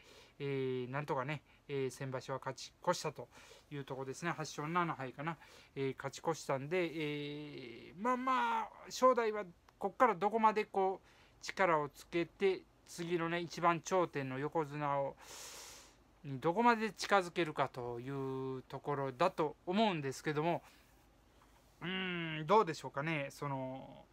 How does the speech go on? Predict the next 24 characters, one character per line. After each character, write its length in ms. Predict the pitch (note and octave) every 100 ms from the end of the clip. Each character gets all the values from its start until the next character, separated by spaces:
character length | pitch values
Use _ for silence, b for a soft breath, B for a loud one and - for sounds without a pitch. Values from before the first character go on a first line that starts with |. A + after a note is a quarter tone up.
| -
正 280 | - E4
代 160 | B3 F3+
は 100 | D#3
ね、 360 | D#3 D3+ D3 D3
な 120 | F3
ん 60 | A3+
か 140 | F#3
こ 200 | - D3+
う、 20 |
ム 160 | D3+ C4
ラ 120 | E4
が 120 | D#4
あ 60 | G#3
る 60 |
ん 40 | C#3
で 60 |
す 60 | B2+
ね。 180 | C#3 B2
そ 160 | - C#3+
の、 180 | C3 - B B B B -
見 80 | D3+
て 160 | D#3+
た 100 | D3
ら。 160 | C3+